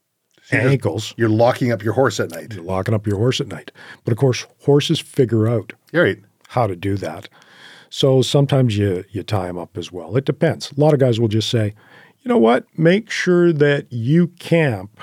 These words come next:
Speaker 2: on the home side of the trail and put the horses on the away side of the camp. So that way at night, if they come walking through the camp, you'll hear them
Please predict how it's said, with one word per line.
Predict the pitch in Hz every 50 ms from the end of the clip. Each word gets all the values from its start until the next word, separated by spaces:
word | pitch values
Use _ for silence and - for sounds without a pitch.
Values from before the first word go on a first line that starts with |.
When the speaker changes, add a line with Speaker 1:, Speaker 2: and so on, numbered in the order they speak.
| - _ _ _ _ _ _
Speaker 2:
on | _ 131 123 120 117
the | 113
home | 107 - - 151 165 180 190 196 190
side | - - 135 120 107 98
of | 98 87 -
the | -
trail | - - 107 92 78 80 82 95 110 - _
and | 107 95 - _ _
put | - 147 147 - _
the | - 110
horses | 107 - 143 165 190 220 - - 117 104 98 104 - - - _ _ _ _ _ _ -
on | 135 127 120 113
the | 110
away | 107 98 92 104 117 147 175 190
side | - - 117 92 80 78 78 78 80 - _ _ _ _ _ _ _ _ _ _ _ _
of | - 113 95
the | -
camp. | 98 - - 95 82 80 85 - _ _ _ _ _ _ _ _ _ _
So | - - 123
that | 107 123 135 139 - -
way | 143 127 120
at | 107 98 -
night, | 123 117 135 147 151 117 98 117 - - - _ _ _ _ _ _ _ _ _ _
if | 120 113 107
they | - 123 117
come | 107 127 120 110
walking | 107 110 113 113 110 - 120
through | 104 - 120
the | 104 -
camp, | - - 143 131 120 113 -
you'll | 113 110 104 104
hear | 107 - 165 170 175 185 170
them | 123 - 71 90 -